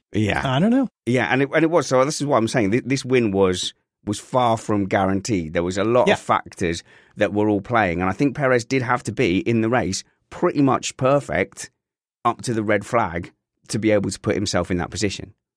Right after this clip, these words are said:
Speaker 2: And I would say, too, at the end of the day, he owes this entire victory to Carlos Sainz, who's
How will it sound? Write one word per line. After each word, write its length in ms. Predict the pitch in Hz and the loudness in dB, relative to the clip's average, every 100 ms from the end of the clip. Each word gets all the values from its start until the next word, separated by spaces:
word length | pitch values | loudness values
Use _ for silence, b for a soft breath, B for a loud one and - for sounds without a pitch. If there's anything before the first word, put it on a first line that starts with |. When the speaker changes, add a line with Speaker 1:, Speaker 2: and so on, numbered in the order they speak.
| _ _ _ _ _ | _ _ _ _ _
Speaker 2:
And 280 | 165 165 170 - | -2 -2 -2 -6
I 200 | - 160 | -4 0
would 180 | 226 160 | 2 0
say, 220 | - 123 | 0 -2
too, 480 | 110 - 175 117 104 _ _ - | -2 0 2 2 -2 _ _ -2
at 140 | 156 | -2
the 140 | 170 151 | -2 0
end 200 | 175 175 | 2 2
of 80 | 156 | 2
the 80 | 143 | 0
day, 420 | 143 113 104 104 - | 0 -2 -4 -8 -12
he 320 | - 165 175 - | -6 -2 -2 0
owes 320 | 165 165 151 | 4 4 4
this 180 | 135 - | 0 -2
entire 360 | 139 - 139 131 | -4 0 0 2
victory 400 | 123 - 123 113 | 0 0 -2 -2
to 100 | - | -6
Carlos 500 | - 151 143 127 113 - | -4 0 2 2 0 -2
Sainz, 460 | 110 95 92 - _ _ _ _ _ _ | -4 -4 -10 -16 _ _ _ _ _ _
who's 200 | 170 147 | 0 0